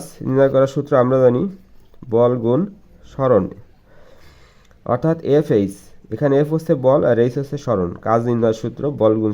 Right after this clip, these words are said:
সরণ। এখন এখানে এফটা হচ্ছে অভিকর্ষ বল, কারণ ইটটা যখন নিচ থেকে উপরে উঠানো হয়েছে তখন অভিকর্ষ বলের বিরুদ্ধে কাজ হয়েছে। আর অভিকর্ষ বল F equal to আমরা জানি এমজি, তাহলে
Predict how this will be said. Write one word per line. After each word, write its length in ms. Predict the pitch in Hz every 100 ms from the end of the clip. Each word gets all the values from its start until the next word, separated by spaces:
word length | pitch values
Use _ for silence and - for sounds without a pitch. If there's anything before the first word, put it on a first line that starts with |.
| 107
সরণ। 220 | 98 92 - - - - - - - - -
এখন 180 | 147 170 135 131
এখানে 220 | 143 165 123 143
এফটা 220 | 151 180
হচ্ছে 140 | 175 160
অভিকর্ষ 320 | 131 151 160 160 139
বল, 120 | 117 117 131
কারণ 200 | 123 127 156 -
ইটটা 180 | 143 160 151
যখন 160 | 165 165
নিচ 100 | 143 143
থেকে 140 | 175 170
উপরে 180 | 147 156 151
উঠানো 220 | 147 156
হয়েছে 220 | 131 113 117 113
তখন 160 | 139 123
অভিকর্ষ 320 | 131 156 165 165 -
বলের 200 | 131 127 117
বিরুদ্ধে 240 | 139 147 147
কাজ 120 | 113 110
হয়েছে। 260 | 107 107 139 - - - - - _ - - 98
আর 100 | 104
অভিকর্ষ 340 | 120 139 143 143 147
বল 120 | 135 127 135
F 20 |
equal 180 | 131 135 131
to 60 | 123
আমরা 140 | 127 127
জানি 140 | 127 - 117
এমজি, 280 | 127 110 135 165 _ _ _ _
তাহলে 180 | - 101